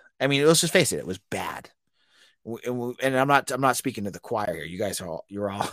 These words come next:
<laughs> you could come up with worse words than that. Throw it in the chat if you want to. But Tufts, yeah. So that's, that's where the offense is right now. Wide receivers, I thought, you know, from what I heard, you know, there's a lot of guys there, and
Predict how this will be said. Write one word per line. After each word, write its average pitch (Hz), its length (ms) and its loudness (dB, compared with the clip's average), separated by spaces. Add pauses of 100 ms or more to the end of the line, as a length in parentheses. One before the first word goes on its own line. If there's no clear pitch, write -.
(140)
<laughs> - 180 -18
you 196 120 2
could 208 100 -2
come 190 120 12
up 147 120 8
with 131 120 0
worse 113 300 2
words 113 240 0
than 92 140 -8
that. 104 220 -6
Throw 104 120 0
it - 60 -6
in - 40 -20
the 76 60 -20
chat 95 280 -6
if - 100 -20
you 73 100 -14
want 82 180 -12
to. 60 220 -10 (400)
But 117 220 6 (1200)
Tufts, - 520 4
yeah. - 180 -6 (200)
So - 180 2
that's, 180 360 8
that's 196 280 6
where 175 120 8
the 127 80 2
offense 92 400 -2
is 67 180 -14
right 69 180 -12
now. 58 220 -14 (500)
Wide 170 240 10
receivers, 185 560 0
I 131 200 0
thought, 139 440 4 (340)
you 127 120 -6
know, 107 240 -2
from 120 240 -6
what 120 140 0
I 113 60 -2
heard, 135 520 2 (640)
you 127 120 -6
know, 110 100 -2
there's 135 200 0
a 135 40 2
lot 127 280 6
of 120 60 2
guys 131 360 4
there, 190 280 4
and 123 380 0